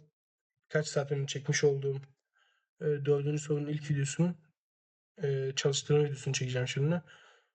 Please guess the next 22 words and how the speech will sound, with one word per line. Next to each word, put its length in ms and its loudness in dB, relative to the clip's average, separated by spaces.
Hızlıca 420 0
başlatayım 580 0
ben. 160 0
Şifre 400 0
uygulamamızdı 580 0
zaten. 400 0
Ee, 40 -6
böyle 500 0
yirmi 280 0
bir 140 -2
haneli 320 0
bir 60 -4
şifremiz 360 2
olsun 200 -6
diyelim. 300 2
Büyük 200 0
küçük 220 -6
harf 180 0
ve 60 2
sembollerimizle 1120 0
şifre 340 -6
oluşturalım. 500 0